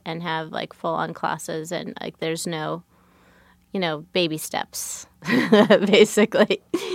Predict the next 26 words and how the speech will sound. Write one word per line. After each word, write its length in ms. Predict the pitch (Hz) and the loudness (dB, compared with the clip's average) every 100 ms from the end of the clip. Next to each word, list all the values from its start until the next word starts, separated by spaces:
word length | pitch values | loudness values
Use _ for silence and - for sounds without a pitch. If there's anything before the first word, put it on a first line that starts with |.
| 339 330 226 - | -4 -4 -6 0
And 120 | 196 | 2
I 100 | 196 | 4
was 140 | 202 | 2
there 240 | 196 196 208 | 2 4 2
for 200 | - 208 | 0 -2
about 280 | 190 185 180 | 2 2 0
a 60 | |
year. 460 | 175 180 185 220 240 - | -2 -2 0 0 -2 -6
It 40 | |
was 180 | 190 185 | -6 -4
a 60 | 180 | -6
year. 340 | 180 190 170 | -2 0 0
And 440 | - 175 175 175 - - - | -2 -2 -4 -6 -10 -20 -2
in 200 | 202 220 | 2 4
that 200 | 208 190 | 2 0
time, 560 | - 202 190 170 165 170 | -4 0 0 0 -4 -6
I 180 | - 170 | -4 -4
was 480 | 170 175 175 - - _ _ _ _ _ _ | -2 -2 -4 -8 -12 _ _ _ _ _ _
learning 420 | 190 190 190 190 | -2 0 0 -2
more 260 | 180 175 170 | -2 0 -2
about 400 | 170 170 165 165 | 0 0 0 -2
my 120 | 170 | -4
dad's 340 | 165 160 160 175 | -2 -4 -4 -6
work 160 | 160 | -8
'cause 200 | - 175 | -8 -8
I 240 | 170 165 | -6 -6